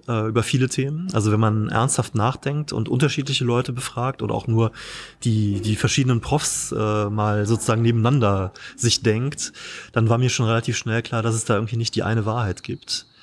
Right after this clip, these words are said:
Und, äh, vor allen Dingen war mir natürlich die, die Unsicherheit ist mir bewusst geworden. Und auch, ehrlich gesagt, ähm, politische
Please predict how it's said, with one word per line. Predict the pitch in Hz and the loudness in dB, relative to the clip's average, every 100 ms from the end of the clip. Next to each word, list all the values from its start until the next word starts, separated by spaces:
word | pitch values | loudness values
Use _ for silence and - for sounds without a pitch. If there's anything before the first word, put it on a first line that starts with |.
| - - - - - | -20 -20 -20 -20 -4
Und, | 123 117 110 - - | 0 2 2 0 0
äh, | 107 | -2
vor | - 110 | -2 0
allen | 113 | 2
Dingen | 147 120 | 2 4
war | 117 | 2
mir | 113 | 2
natürlich | 110 113 | 0 -2
die, | - 110 110 104 | -4 -4 -2 -2
die | 117 | 2
Unsicherheit | 151 147 104 95 - | 4 4 2 0 -2
ist | - 110 | -2 0
mir | |
bewusst | 101 98 101 - | 0 0 -2 -2
geworden. | 101 90 87 90 90 - - - | -4 -4 -6 -8 -10 -14 -20 0
Und | 151 - | 0 2
auch, | 123 117 - - - | -2 -6 -10 -8 0
ehrlich | 127 123 | 2 2
gesagt, | - 104 107 104 - - 110 | 0 -2 -2 -2 -6 -8 -4
ähm, | 104 104 101 98 - _ - - - _ - | -4 -2 -4 -6 -12 _ -20 -20 -20 _ -2
politische | 139 123 131 113 - 110 107 104 | 2 2 2 0 2 2 2 0